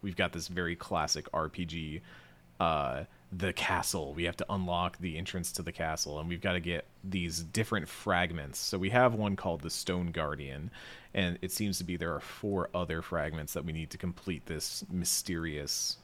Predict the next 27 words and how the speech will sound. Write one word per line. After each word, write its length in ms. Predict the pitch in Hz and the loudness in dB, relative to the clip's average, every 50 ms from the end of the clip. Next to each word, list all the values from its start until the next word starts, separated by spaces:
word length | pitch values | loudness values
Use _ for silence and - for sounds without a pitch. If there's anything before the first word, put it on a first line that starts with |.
| - - | -4 0
uh, 220 | 95 87 73 73 - | 2 2 2 0 -2
key, 420 | - - - 98 90 80 73 65 60 | -6 -6 -4 -4 -2 -2 -4 -4 -2
and 100 | 82 85 | 0 0
they 80 | 85 82 | 2 2
are 120 | 80 71 | 0 0
Sacrifice, 960 | - - - - 110 107 - - 135 - - - - - - - - - - - - - - | 0 0 2 4 4 4 6 2 0 4 6 4 6 6 2 0 -2 -2 -4 -6 -12 -8 0
the 80 | 107 98 | 2 2
Law 340 | 87 90 98 107 110 110 | 6 8 8 10 10 8
of 180 | - 95 98 92 | 6 4 2 2
Robotics, 840 | 92 85 85 80 85 85 87 104 127 131 - - - - - - - - | 2 2 2 4 4 4 6 6 4 2 0 -4 -6 -4 -4 -6 -6 -2
the 160 | 92 98 92 | 2 4 4
Memory 400 | 90 95 92 104 107 113 120 117 | 4 4 4 4 4 4 2 2
Tree, 400 | 110 - 127 127 127 127 127 - - | 2 0 0 0 0 0 0 -2 -2
and 260 | - 92 90 87 87 | 0 0 0 0 2
Loyal 280 | 92 98 104 104 101 | 2 2 2 2 2
Cerberus. 800 | - - - 101 95 92 - - - - - - - - - - - - - - - - - - - - - - - | 0 0 0 0 0 0 0 -4 -4 -4 -4 -4 -4 -4 -4 -6 -8 -16 -18 -18 -16 -16 -16 -18 -18 -20 -16 -4 2
Uh, 220 | 101 92 82 82 82 | 4 4 6 6 4
and 80 | 82 87 | 4 2
they 80 | 85 | 2
all 160 | - 87 95 | 2 2 0
seem 220 | 98 - 110 104 90 | 0 2 2 2 2
to 60 | 87 | 2
kinda 220 | - 101 90 82 | 2 0 0 0
correspond 640 | - - - - 107 98 92 - - - 87 85 80 | -2 -4 -6 -2 0 2 2 2 0 0 0 0 0
with 80 | 82 78 | -2 -2
different 280 | 76 82 - - - - | -4 -6 -6 -6 -8 -4
areas. 640 | - 87 87 87 85 82 80 78 78 80 - - | -2 0 0 0 0 0 0 -2 -2 -2 -4 -4